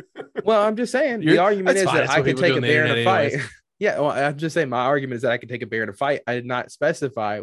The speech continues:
Speaker 1: what
Speaker 2: <laughs>
Speaker 1: kind
Speaker 2: It
Speaker 1: of
Speaker 2: was a
Speaker 1: bear it had to
Speaker 2: healthy
Speaker 1: be.
Speaker 2: Bro, I could beat a bet. I could, I could take on a dead bear, like,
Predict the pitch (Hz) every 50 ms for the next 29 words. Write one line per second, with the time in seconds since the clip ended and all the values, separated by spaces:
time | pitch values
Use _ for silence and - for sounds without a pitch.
0 | - - 123 120 - 135 139 143 143 - 107 107 110 131 139 170 180 - 143 -
1 | 269 294 180 95 - _ _ _ - 151 147 139 - 107 160 - 208 156 135 135
2 | 110 101 82 85 101 110 - - 107 143 - 120 87 - _ _ - 120 165 -
3 | 131 - - - 120 110 117 107 101 87 80 - 87 90 - 117 - 85 78 73
4 | 76 101 73 76 76 -